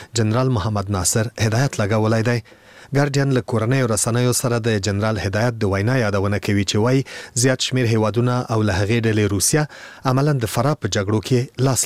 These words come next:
لري او دولتي ځواکونو له طالبانو څخه د شپې د دوربین لرونکو ټوپکو په ګډون روسي وسلې ترلاسه کړي دي. ورځپاڼه لیکي، د افغان چارواکو دا څرګندونې د افغانستان په جګړه کې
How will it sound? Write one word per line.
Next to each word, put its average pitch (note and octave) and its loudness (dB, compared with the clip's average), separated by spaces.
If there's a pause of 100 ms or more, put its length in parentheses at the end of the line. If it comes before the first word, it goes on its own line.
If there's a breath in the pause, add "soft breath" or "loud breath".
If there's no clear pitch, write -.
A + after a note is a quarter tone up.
لري A#2 2 (340 loud breath)
او - 4 (140)
دولتي A#2 0
ځواکونو A2+ 0 (360 loud breath)
له C#3+ 0
طالبانو C3+ 0
څخه G#2+ -4
د G#2 0
شپې D3 0
د G#2+ 2
دوربین G#2 0
لرونکو C3 0
ټوپکو G#2+ -2
په G2 -2
ګډون C3 2 (380 loud breath)
روسي C#3+ 2
وسلې G#2 0
ترلاسه A#2 0
کړي A2+ 2
دي. A#2+ 0 (340 loud breath)
ورځپاڼه C3 0
لیکي، B2 0 (260 loud breath)
د A#2 2
افغان A#2+ -2
چارواکو A2+ 0
دا A2 -2
څرګندونې G#2+ 0 (320 loud breath)
د C3 2
افغانستان D3 -2
په A2+ -2
جګړه A#2 0
کې C3 0